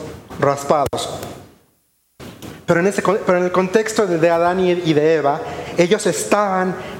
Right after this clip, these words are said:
en el jardín, en lo que Dios había creado para ellos, que era un lugar perfecto,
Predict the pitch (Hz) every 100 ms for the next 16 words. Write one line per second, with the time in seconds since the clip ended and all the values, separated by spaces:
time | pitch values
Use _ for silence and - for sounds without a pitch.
0 | - 180 180 190 170 165 156 170 151 143
1 | 135 165 175 156 135 - - - 170 165
2 | - - 175 175 185 170 180 190 196 -
3 | 156 165 170 180 - 170 165 175 170 165
4 | 156 165 180 170 160 170 165 170 160 160
5 | 160 - 147 131 185 180 165